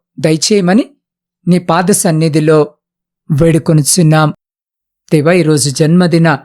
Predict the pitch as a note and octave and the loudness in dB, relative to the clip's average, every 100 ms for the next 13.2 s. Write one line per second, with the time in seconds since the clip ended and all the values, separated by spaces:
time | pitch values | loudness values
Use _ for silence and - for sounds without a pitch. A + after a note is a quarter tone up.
0 | _ _ _ _ _ - E3 D#3 F3 F3 | _ _ _ _ _ -4 -2 0 0 0
1 | D3+ D#3+ - A3+ G3+ - F#3+ E3 D3+ C3+ | 0 -2 -2 -2 -2 -2 0 0 -2 -2
2 | D#3+ E3+ - E3+ - E3 D#3+ C#3+ - _ | -4 -4 -4 -2 -2 -2 -2 -4 -8 _
3 | _ _ _ _ G#3+ C4 F#3 F3+ F3+ F3+ | _ _ _ _ -2 0 0 0 -2 -2
4 | B3 F#3 - E3+ D#3+ D#3 F3+ F#3+ D#3+ E3+ | -2 -4 -2 -2 0 -2 0 0 0 -2
5 | E3 E3+ F#3+ - E3 D#3 C#3+ E3 - C#3 | -2 0 0 0 -2 -2 0 -2 0 -2
6 | C3+ C3+ C#3 - C#3+ D3 C#3+ _ _ _ | 0 -2 -4 -2 0 -2 -4 _ _ _
7 | _ _ - F#3+ A#3+ E3+ E3 F3+ F3+ F3+ | _ _ -4 0 0 0 0 2 0 -2
8 | _ - E3+ F3+ A#3+ G#3 E3 D3 D#3 G3+ | _ -2 2 2 2 0 0 0 2 0
9 | - F3 E3+ E3 D#3 D3+ D3 - - C#3 | 0 0 0 0 0 0 -2 -4 -6 -6
10 | - E3+ D3+ D3+ D#3+ E3 B3+ - _ _ | -2 -4 -2 -2 -2 -2 -2 -4 _ _
11 | _ _ - E3+ F3+ G3 G#3+ F#3 F3 E3+ | _ _ -4 0 2 2 2 2 0 0
12 | E3 G3+ C#4 B3 A3 F3 D#3 D3 D#3 D#3 | 2 0 0 -2 0 0 -2 -2 -2 0
13 | B3+ | -2